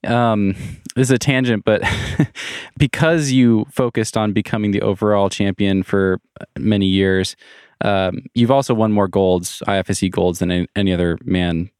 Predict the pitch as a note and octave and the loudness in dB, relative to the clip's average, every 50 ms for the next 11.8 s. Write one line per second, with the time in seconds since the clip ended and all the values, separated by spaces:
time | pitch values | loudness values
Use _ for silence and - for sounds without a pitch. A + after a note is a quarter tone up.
0 | _ _ _ - - _ - G#2+ F#2+ - G#2+ G2 F2+ D#2 E2 F2 E2+ F2+ - F#2 | _ _ _ -20 -18 _ -2 -2 0 0 0 0 0 -2 -2 -2 -4 -2 -2 -2
1 | E2+ F2 F2 F2 F#2 G2 F#2 F2+ D#2+ D#2+ - - - - A2 A2 B2 B2+ C#3 - | 0 0 2 2 2 0 0 -2 -2 -2 -4 -6 -4 -2 0 2 2 0 2 2
2 | C#3+ B2 A2+ A2 A#2+ A#2+ A#2 G#2+ G2 F#2 F#2 F2+ _ - C3 C#3 D3+ D#3+ F3+ F3+ | 2 2 2 0 0 0 0 -2 0 0 -2 -4 _ 0 0 2 2 2 2 0
3 | E3+ C#3+ _ _ _ - - - - A2+ A2 B2 - D3 C#3+ C#3 C#3+ D3 D3 D3 | 0 -4 _ _ _ -14 -6 0 2 2 2 2 2 0 0 2 2 2 2 2
4 | D3 D3 C#3+ C#3 C#3 C#3+ C#3 C#3+ D3 C#3+ - B2+ A#2+ - C3 C3+ D3 D#3+ D3 - | 2 2 2 2 2 0 0 0 -2 0 0 -2 0 2 2 2 2 2 0 0
5 | - - C#3 C3 G#2+ F2+ - F2 E2 - - E2 D#2 F2+ F#2 G#2 A2 A2+ A2+ A#2 | 0 0 2 2 2 0 0 -4 -4 -2 -4 -4 -4 -2 0 2 2 2 2 2
6 | A#2 A#2 A#2 A#2 A2+ G#2+ G2 F#2+ - - - - - - - - - - _ _ | 0 0 0 0 2 2 0 0 -2 -6 -20 -20 -20 -20 -20 -20 -20 -20 _ _
7 | _ - - G#2 G2 F#2 F2+ F#2+ F#2+ B2 A#2 A#2+ A#2 A#2 A2 G#2 G2+ F2+ - - | _ -2 0 2 2 2 0 2 2 4 4 4 4 4 4 4 4 2 0 0
8 | G#2 G#2 G2+ G2+ G2 F#2+ - - G2 - A#2 G#2+ G#2+ G2 F#2+ - G2 F#2+ F2+ D#2+ | 0 2 4 4 4 2 2 0 0 0 0 0 0 0 -2 0 0 0 0 2
9 | F2 E2 E2+ F2+ F#2 F#2 F#2+ F#2+ F#2 F#2 E2+ - G2+ G2 F#2+ G2+ G2 - G2+ F#2 | 0 0 2 0 0 2 2 0 0 0 0 2 0 2 2 0 0 0 0 -2
10 | F#2+ F#2+ F#2+ F#2+ F2+ F2+ F#2 F#2+ G2+ G2+ F#2+ F#2 F2+ - G2 - G#2 G#2 F#2 F#2 | 0 0 0 0 2 0 0 0 0 0 0 0 0 0 -2 -4 -2 -4 -4 -2
11 | F2+ F#2 F#2+ F#2 F#2 F2+ - - G2+ F#2 F2 F2+ F#2 F2+ - | -2 0 0 0 -2 -2 -2 -2 0 2 2 0 0 -2 -6